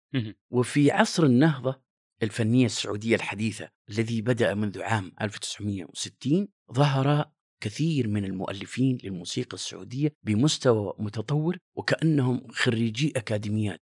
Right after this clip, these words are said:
Speaker 2: بينما هم هواة وسميعة فقط.
Speaker 1: يا سلام.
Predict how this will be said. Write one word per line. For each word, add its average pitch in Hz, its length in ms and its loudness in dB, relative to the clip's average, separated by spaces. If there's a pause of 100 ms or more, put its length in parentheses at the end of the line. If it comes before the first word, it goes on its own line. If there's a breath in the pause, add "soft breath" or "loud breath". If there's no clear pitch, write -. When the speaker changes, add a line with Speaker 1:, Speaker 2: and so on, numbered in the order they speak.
Speaker 2:
بينما 151 340 8
هم 127 240 4
هواة 131 420 2
وسميعة 110 640 -2
فقط. - 300 -18 (220)
Speaker 1:
يا 139 100 4
سلام. 95 380 -2